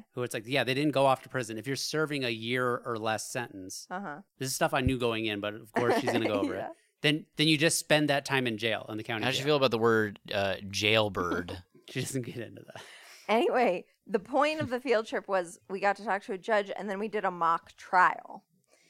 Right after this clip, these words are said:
Speaker 2: And I can't remember
Speaker 3: Nice.
Speaker 2: the premise of the crime. I think it, I think it was, like, stealing, like,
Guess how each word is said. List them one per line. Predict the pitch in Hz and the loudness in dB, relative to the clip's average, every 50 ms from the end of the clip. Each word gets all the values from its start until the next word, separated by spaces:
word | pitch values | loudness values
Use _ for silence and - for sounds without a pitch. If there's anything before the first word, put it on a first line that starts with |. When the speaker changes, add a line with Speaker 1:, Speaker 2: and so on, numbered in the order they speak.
| _ _ _ _ _ _ - | _ _ _ _ _ _ 4
Speaker 2:
And | 214 208 208 | 4 6 6
I | 208 208 | 6 4
can't | 202 - - 302 220 254 262 - | 4 0 -4 0 0 0 0 2
remember | - 302 277 247 247 202 180 180 180 - 214 208 | 0 0 0 0 2 2 2 2 2 2 0 0
Speaker 3:
Nice. | 208 196 | 0 2
Speaker 2:
the | - 185 180 - - | 0 -2 -2 -2 -12
premise | - - - - 185 175 175 180 175 175 180 208 - - - - - - _ _ | -20 -10 0 2 2 2 2 0 -2 -4 -4 -4 -6 -10 -14 -14 -16 -18 _ _
of | 175 175 170 165 165 160 151 151 151 - - | 6 6 6 6 4 2 0 -4 -14 -8 -4
the | 165 160 | -4 -4
crime. | 151 - - - - 143 143 147 156 165 175 175 185 180 170 - | -4 -6 -10 -6 -6 -4 -4 -4 -6 -8 -8 -10 -12 -14 -6 -2
I | - 170 | -2 -2
think | - - 185 185 202 - | 0 -2 -4 -4 -2 -4
it, | 208 - - _ _ _ _ - | -4 -4 -4 _ _ _ _ -4
I | 208 | 0
think | - 262 277 285 | 0 0 2 2
it | 294 - - | 0 0 0
was, | 208 220 196 175 185 | 0 0 0 2 2
like, | 175 165 - | 0 0 0
stealing, | - - - - - 185 170 170 170 180 185 - - - | -6 -10 -12 -10 -8 -6 -6 -6 -6 -8 -12 -14 -10 0
like, | 180 180 175 | 0 0 0